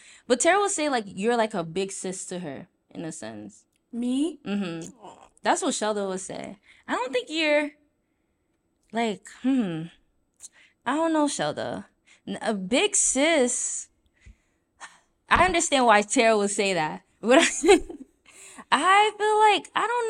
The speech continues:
Speaker 1: know. I feel like Shelda is just s-,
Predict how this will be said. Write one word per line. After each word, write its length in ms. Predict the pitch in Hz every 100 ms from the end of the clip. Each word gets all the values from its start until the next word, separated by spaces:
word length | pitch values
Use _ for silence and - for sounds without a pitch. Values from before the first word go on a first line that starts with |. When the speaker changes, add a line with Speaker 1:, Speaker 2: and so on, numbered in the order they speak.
| 453
Speaker 1:
know. 60 | 233
I 140 | 226
feel 240 | - 381 392
like 180 | 381
Shelda 440 | 277 - 320 359 359
is 140 | 285
just 500 | 254 311 311 294 - - _ _ _ _ _
s-, 280 | - - -